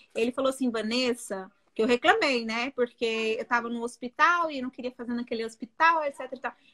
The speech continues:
Ele, "Não, você vai fazer aqui, porque eu vou estar aqui e não vou pra outro lado." No público,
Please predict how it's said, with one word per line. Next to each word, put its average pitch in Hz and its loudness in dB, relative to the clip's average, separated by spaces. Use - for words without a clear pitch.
Ele, 262 0
"Não, 269 2
você 262 -8
vai 240 0
fazer 240 -4
aqui, 320 -4
porque - -8
eu 233 -4
vou 220 -6
estar 226 -8
aqui 277 -6
e 330 -10
não 302 -4
vou 262 -2
pra 285 -2
outro 277 -4
lado." 247 0
No 311 8
público, 294 0